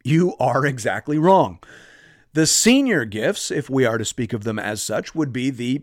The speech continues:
apostolic foundation, prophecy, whatever that is, we'll return to that in chapter fourteen, and then teaching. After that, we have a variety of other gifts, with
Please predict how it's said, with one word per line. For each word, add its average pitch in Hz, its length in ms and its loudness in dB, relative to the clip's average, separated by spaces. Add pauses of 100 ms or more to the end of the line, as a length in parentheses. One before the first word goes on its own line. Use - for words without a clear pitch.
(160)
apostolic 147 580 -2
foundation, 196 600 -2 (180)
prophecy, 156 680 0
whatever 120 260 -4
that 151 180 2
is, 160 260 -2
we'll 143 160 -2
return 135 280 -4
to 143 80 -2
that 127 160 -2
in 151 60 -8
chapter - 260 -8
fourteen, 156 400 -6 (680)
and 214 160 2
then 220 160 2
teaching. - 500 0 (640)
After 151 260 2
that, 143 240 6
we 170 80 0
have 170 160 -2
a 180 80 -2
variety 190 640 0
of 214 120 0 (120)
other 190 380 -2
gifts, - 560 -6 (200)
with 117 300 -8